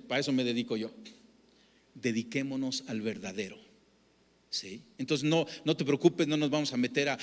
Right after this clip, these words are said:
a muchas de estas y vamos a hacer seminario de esto. No, no, no, nos dedicamos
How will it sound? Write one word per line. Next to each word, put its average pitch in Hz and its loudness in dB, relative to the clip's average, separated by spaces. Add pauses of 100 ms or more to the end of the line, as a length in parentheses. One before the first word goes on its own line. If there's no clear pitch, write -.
(120)
a 123 0
muchas 135 2
de 143 2
estas 143 -4
y 127 -6
vamos 139 -2
a 135 -2
hacer 123 -2
seminario 135 0
de 139 4
esto. 143 -2
No, 190 -4
no, 190 -4
no, 185 -2 (160)
nos 139 0
dedicamos 135 -2